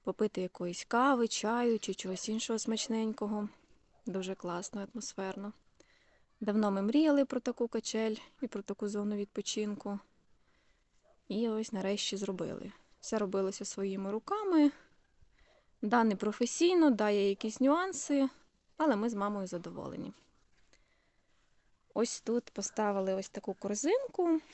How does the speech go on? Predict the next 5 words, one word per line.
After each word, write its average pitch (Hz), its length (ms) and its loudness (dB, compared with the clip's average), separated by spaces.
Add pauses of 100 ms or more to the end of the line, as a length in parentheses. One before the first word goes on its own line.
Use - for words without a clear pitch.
(1600)
Стара 240 360 0
була 208 220 0
така - 240 -8
плетена 220 500 -6
корзина. 330 720 4